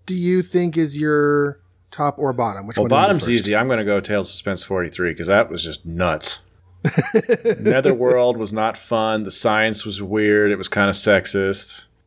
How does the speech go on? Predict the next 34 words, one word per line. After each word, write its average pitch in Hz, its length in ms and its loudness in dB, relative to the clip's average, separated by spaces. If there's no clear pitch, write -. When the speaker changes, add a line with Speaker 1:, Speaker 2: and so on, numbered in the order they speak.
Speaker 2:
Um, 90 420 -8
other 117 280 4
than, 110 360 0
like 98 200 0
I 101 80 4
said, 104 260 2
the 92 120 -2
air 104 180 4
tunnel 104 300 -2
was 95 160 -2
fun 98 260 -2
for 101 140 -4
me, 98 200 -2
but 90 140 -2
after 90 300 -2
that, 92 260 0
it 80 100 -10
just - 220 -10
all 87 360 0
tanked. - 520 -8
I 92 120 -2
thought 90 480 -2
Strange 101 340 -2
Tales 135 360 2
was 113 140 -2
okay. 143 520 2
I 104 120 4
enjoyed 98 460 0
the 98 60 -4
banter 95 380 -2
between 95 400 -8
the 87 80 -8
two 95 180 -6
villains. 104 640 -2